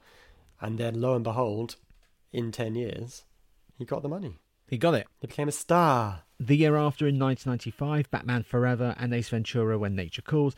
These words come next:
Speaker 2: Nineteen ninety-six, The Cable Guy. Nineteen ninety-eight, The Truman Show. Nineteen ninety-nine, Man on the Moon. Two thousand four, Eternal Sunshine of the Spotless Mind. So that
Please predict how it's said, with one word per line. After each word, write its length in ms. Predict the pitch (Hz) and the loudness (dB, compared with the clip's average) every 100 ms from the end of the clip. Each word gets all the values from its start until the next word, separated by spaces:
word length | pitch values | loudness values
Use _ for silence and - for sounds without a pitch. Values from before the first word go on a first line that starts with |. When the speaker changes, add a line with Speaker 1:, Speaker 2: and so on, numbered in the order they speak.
| - - | -12 -8
Speaker 2:
Nineteen 360 | 117 135 127 120 | 0 0 0 -2
ninety-six, 520 | 110 107 - 139 - | -2 -6 -4 -4 -4
The 100 | - | -10
Cable 460 | - 123 127 120 120 | -4 2 2 2 -2
Guy. 480 | 113 120 120 117 117 _ _ _ | -2 0 0 -2 -4 _ _ _
Nineteen 360 | - 127 131 131 | -2 0 0 0
ninety-eight, 420 | 127 117 127 135 | 0 0 0 0
The 80 | 120 | -2
Truman 320 | - 147 135 | 0 2 2
Show. 260 | 123 139 135 | 0 2 2
Nineteen 320 | 135 175 151 139 | 2 0 0 -2
ninety-nine, 440 | 123 - 117 117 | -2 -2 0 0
Man 180 | 117 110 | 0 0
on 120 | 107 | -2
the 60 | 110 | -2
Moon. 240 | 123 123 | 0 -2
Two 200 | - 160 | -2 -2
thousand 320 | 139 113 113 - | 0 -2 -4 -2
four, 220 | 117 107 | -4 -4
Eternal 320 | - 139 120 | -2 0 0
Sunshine 480 | - 127 113 117 113 | -4 -4 -2 -4 -4
of 80 | 104 | -6
the 40 | |
Spotless 380 | - 127 107 - | -6 -8 -8 -4
Mind. 220 | 131 113 | -4 -2
So 100 | 110 | -2
that 220 | 139 - | -2 -4